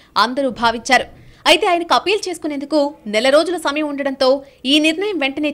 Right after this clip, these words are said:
తీసుకోకపోవచ్చని అనుకున్నారు. కానీ సూరత్ కోర్టు తీర్పు వెలువరించి ఇరవై నాలుగు గంటలు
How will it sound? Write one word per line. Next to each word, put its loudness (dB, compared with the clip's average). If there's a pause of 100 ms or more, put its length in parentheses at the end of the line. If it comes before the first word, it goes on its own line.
(120)
తీసుకోకపోవచ్చని -6
అనుకున్నారు. 0 (420)
కానీ 4
సూరత్ -2
కోర్టు 2
తీర్పు -6
వెలువరించి -2 (400)
ఇరవై 4
నాలుగు -2
గంటలు -4